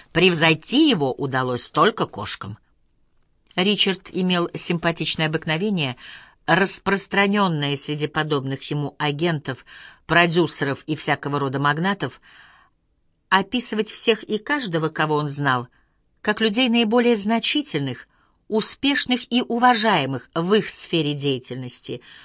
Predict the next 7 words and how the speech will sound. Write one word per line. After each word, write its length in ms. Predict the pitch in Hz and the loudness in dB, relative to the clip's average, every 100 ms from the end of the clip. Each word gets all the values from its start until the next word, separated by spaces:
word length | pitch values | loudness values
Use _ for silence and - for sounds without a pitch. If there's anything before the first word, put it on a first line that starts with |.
| _ - | _ -6
безусловно, 680 | 185 226 208 196 196 175 175 | 2 4 4 2 0 2 2
самый 500 | - - 170 139 127 | 2 4 4 4 -2
выдающийся 840 | 120 123 123 120 120 - 131 - 135 | -6 -6 -6 -6 -6 -6 -6 -6 -8
из 340 | - 147 - | -6 -4 -2
хореографов 800 | - 170 170 170 190 208 240 - | 2 4 4 4 2 0 -2 0
своего 460 | - - 151 135 147 | 0 2 0 0 -2
поколения, 760 | 147 151 147 117 113 110 107 | -4 -4 -4 -4 -6 -8 -10